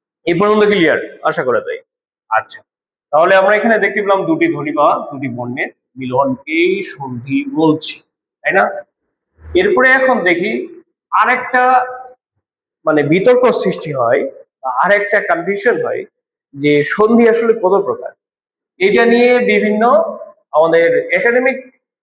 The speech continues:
টেক্সট বুকগুলোতেও একই অবস্থা। আহ, সেভেনে দেওয়া আছে একটা, এইটে দেওয়া আছে এক প্রকার, নাইনে আবার আছে, নাইন টেনের ব্যাকরণ আরেক প্রকার, কলেজে একাদশ দ্বাদশ শ্রেণীর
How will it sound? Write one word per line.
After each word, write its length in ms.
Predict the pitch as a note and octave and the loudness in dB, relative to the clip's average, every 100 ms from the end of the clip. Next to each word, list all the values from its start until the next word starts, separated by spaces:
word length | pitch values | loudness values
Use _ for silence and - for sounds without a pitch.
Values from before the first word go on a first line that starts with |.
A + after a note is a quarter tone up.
| _ | _
টেক্সট 280 | G3+ G3+ F#3+ | -2 -2 0
বুকগুলোতেও 500 | G3+ F#3+ A3+ B3 C4 | 0 4 4 4 4
একই 300 | A#3 F3 E3+ | 4 2 2
অবস্থা। 340 | C3 A#2+ - | 0 -2 -4
আহ, 1000 | - - _ _ _ _ _ C#3 C3+ C3+ | -8 -10 _ _ _ _ _ 0 2 2
সেভেনে 440 | C3 - E3+ F3 D#3+ | 0 0 0 2 2
দেওয়া 280 | D3+ D3 C#3+ | 2 2 2
আছে 200 | - C#3+ | 0 -4
একটা, 360 | C3 - B2 - - _ _ | -4 -6 -8 -8 -18 _ _
এইটে 260 | E3 E3 E3 | -6 0 0
দেওয়া 240 | C#3 C3 | 2 2
আছে 240 | A#2+ - A#2+ | 0 -6 -12
এক 120 | A#2+ _ | -14 _
প্রকার, 200 | _ _ _ _ _ _ _ _ _ | _ _ _ _ _ _ _ _ _
নাইনে 380 | D3 D#3+ F3 E3+ | 0 2 2 2
আবার 300 | D#3+ D#3 D3 | 2 2 2
আছে, 260 | C#3+ - | 0 -4
নাইন 240 | C#3+ C#3+ C#3 | -2 -2 -2
টেনের 200 | C#3+ C#3 | -6 -4
ব্যাকরণ 280 | C3 C3 B2+ | -6 -4 -2
আরেক 220 | B2 A#2+ - | -2 -4 -10
প্রকার, 200 | B2 A#2 _ _ _ | -16 -16 _ _ _
কলেজে 300 | F#3 G#3+ G3+ | 0 2 4
একাদশ 360 | F#3+ F#3+ F#3 F3 | 2 0 -2 0
দ্বাদশ 280 | D3+ D3 D#3 | 0 0 -2
শ্রেণীর 340 | D3+ C#3 B2+ | -4 -6 -8